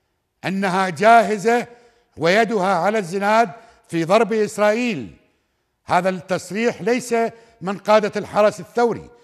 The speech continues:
بمعنى هنالك صفحات تصعيد جديدة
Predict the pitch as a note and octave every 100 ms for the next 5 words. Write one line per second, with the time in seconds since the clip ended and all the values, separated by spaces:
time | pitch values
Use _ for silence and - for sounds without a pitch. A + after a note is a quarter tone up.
0 | _ _ _ C#3 G3+ A#3+ A3+ G#3+ G#3+ -
1 | _ _ _ _ - E3 G#3 G#3 - F#3+
2 | F#3 - B3+ B3 - G3+ - - A3 A3+
3 | A2 - _ _ _ C#3 F3+ F#3 A#3+ E3
4 | F#2